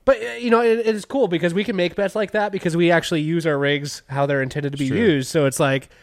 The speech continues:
Speaker 1: hey, I don't feel bad if we go down there and do, like, "Hey, man, we got a little crazy on that trail <laughs> and we broke something." It's like, "Hey, that's respect."
Speaker 2: Well, we,
Speaker 1: That's
Speaker 2: we
Speaker 1: trail
Speaker 2: typically
Speaker 1: cred.
Speaker 2: break something every Easter Jeeps Safari. Every,
Speaker 1: Yeah, I mean, it
Speaker 2: we
Speaker 1: wouldn't be a proper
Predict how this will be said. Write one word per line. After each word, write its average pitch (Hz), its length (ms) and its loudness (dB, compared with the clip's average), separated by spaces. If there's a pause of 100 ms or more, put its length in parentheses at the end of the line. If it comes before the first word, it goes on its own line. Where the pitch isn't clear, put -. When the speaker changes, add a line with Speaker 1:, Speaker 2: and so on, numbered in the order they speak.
Speaker 1:
hey, 202 160 4
I - 20 4
don't 160 160 2
feel 190 240 -2
bad 139 240 0
if 135 120 -4
we 151 100 -2
go 156 120 4
down 151 220 2
there 156 180 2
and 131 100 -2
do, 135 140 -2 (100)
like, 120 260 -8 (360)
"Hey, 127 160 -4
man, 107 300 -6 (580)
we 156 120 -6
got 139 80 -4
a - 20 -4
little 117 140 -6
crazy - 420 -10
on - 100 -14
that - 140 -16
trail - 340 -4 (100)
<laughs> - 80 -6
and 254 400 -2
we 180 100 2
broke 147 260 -4
something." 107 400 -12
It's 113 80 -8
like, 139 180 -2
"Hey, 294 240 -2 (140)
that's 151 160 -10
respect." - 480 -4 (580)
Speaker 2:
Well, 147 120 -12
we, 151 80 -10
Speaker 1:
That's 165 120 -6
Speaker 2:
we 127 60 -4
Speaker 1:
trail 175 180 4
Speaker 2:
typically 120 240 -2
Speaker 1:
cred. 92 60 -10
Speaker 2:
break 113 180 -2
something 95 320 -8
every 95 460 -10
Easter - 200 -16
Jeeps 101 180 -14
Safari. 92 340 -10
Every, 139 260 0
Speaker 1:
Yeah, 214 160 6
I 160 60 4
mean, 185 100 4
it 202 60 4
Speaker 2:
we 190 60 0
Speaker 1:
wouldn't 202 200 0
be 170 240 -2
a 131 80 -4
proper 147 500 -4